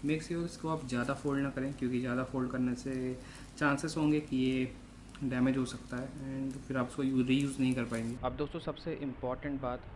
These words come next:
हो सकता है कि जब आप हवा निकालने की कोशिश करें तो हवा आसानी से बाहर ना निकले। का-, जैसा आप देख रहे हैं मेरे इस वाले, अ, बलून में, अ, मैंने पाइप को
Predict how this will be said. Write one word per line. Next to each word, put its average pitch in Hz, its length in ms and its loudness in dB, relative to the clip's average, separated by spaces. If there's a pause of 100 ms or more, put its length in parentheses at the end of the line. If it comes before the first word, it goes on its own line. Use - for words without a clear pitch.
हो 156 80 0
सकता 160 320 -6
है 156 60 -2
कि 151 140 -8
जब 135 240 -2
आप 143 220 0
हवा 135 220 0
निकालने 131 380 -4
की 139 120 -6
कोशिश 127 360 -4
करें 127 280 -4
तो 123 140 -2
हवा 127 280 0
आसानी 123 400 0
से 131 120 -6
बाहर 120 240 0
ना 123 140 -2
निकले। 117 280 -4 (680)
का-, 120 320 2
जैसा 139 260 2
आप 151 60 2
देख 147 260 -2
रहे 147 100 0
हैं 156 80 -2
मेरे 139 360 2
इस - 320 -4
वाले, 139 440 0
अ, - 400 -10
बलून 123 360 2
में, 143 220 0
अ, 123 580 -6
मैंने 131 240 -2
पाइप 131 300 2
को 147 420 0